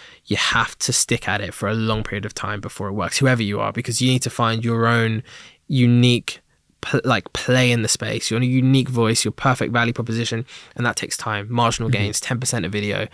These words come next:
Speaker 1: to get there, as you guys know, right? You were saying doing this for five, like,
Speaker 2: Yeah.
Speaker 1: five, six years as a, as, as a duo with the, with the podcast and everything else,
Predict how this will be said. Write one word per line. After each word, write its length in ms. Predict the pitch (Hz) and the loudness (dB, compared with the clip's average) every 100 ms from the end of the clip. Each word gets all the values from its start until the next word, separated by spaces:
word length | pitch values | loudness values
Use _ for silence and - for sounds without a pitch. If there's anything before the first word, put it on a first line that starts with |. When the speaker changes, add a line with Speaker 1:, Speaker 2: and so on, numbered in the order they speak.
| - - | -10 -4
Speaker 1:
to 100 | 113 | -2
get 200 | 113 - | -2 -2
there, 200 | 98 - | -6 -6
as 140 | 117 | -4
you 80 | 123 | -2
guys 220 | 113 107 | 0 -2
know, 120 | 110 98 | -4 -4
right? 320 | - - - - - | -6 -8 -12 -20 -6
You 60 | 107 | -2
were 40 | |
saying 500 | - 107 107 - 139 - | 0 0 -2 -6 -4 0
doing 160 | 117 | 0
this 100 | 101 | 0
for 80 | - | -6
five, 400 | - - 120 107 | -6 0 2 2
like, 200 | 147 - - | -4 -6 -2
Speaker 2:
Yeah. 80 | 139 | 2
Speaker 1:
five, 200 | 151 - | 2 2
six 240 | - - | 0 0
years 320 | 131 120 113 - - - - _ | 2 2 0 -4 -10 -20 -20 _
as 140 | 135 117 | -2 -2
a, 80 | 123 - | -4 -4
as, 120 | 123 | -2
as 180 | 120 113 | -2 -4
a 60 | 113 | -2
duo 380 | 131 120 117 | 0 2 2
with 160 | 113 113 | 0 -4
the, 80 | 113 | -4
with 120 | 113 | -6
the 60 | - | -2
podcast 360 | 131 123 113 | -2 -2 -2
and 20 | 117 | -4
everything 200 | 113 120 | -2 0
else, 200 | 117 | 2